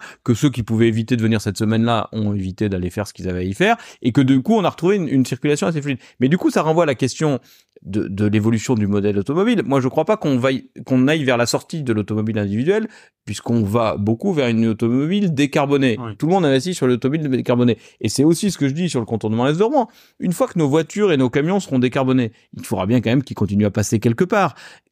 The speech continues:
Speaker 1: Il se trouve que pour l'instant, le parc automobile, il est pas totalement en réduction, à part, euh, au centre de Paris, au centre de quelques grandes métropoles,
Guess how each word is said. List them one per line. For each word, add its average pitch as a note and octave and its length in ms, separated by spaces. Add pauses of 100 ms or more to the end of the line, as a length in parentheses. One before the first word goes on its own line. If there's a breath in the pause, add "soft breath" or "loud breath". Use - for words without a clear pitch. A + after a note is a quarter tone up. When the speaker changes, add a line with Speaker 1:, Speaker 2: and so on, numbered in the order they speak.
(380)
Speaker 1:
Il - 60
se - 80
trouve F3 220
que C#3 100
pour A#2+ 180
l'instant, B2+ 280
le C#3+ 120
parc - 240
automobile, B2+ 500
il A#2 80
est A2 60
pas D3+ 120
totalement C3 400
en B2 40
réduction, C#3+ 500
à G2 80
part, F#2+ 260
euh, F#2 120 (240 soft breath)
au G#2 100
centre G#2 300
de F#2+ 80
Paris, A2 320
au G#2 60
centre G#2 260
de G2 100
quelques G#2 280
grandes G#2 200
métropoles, D3 440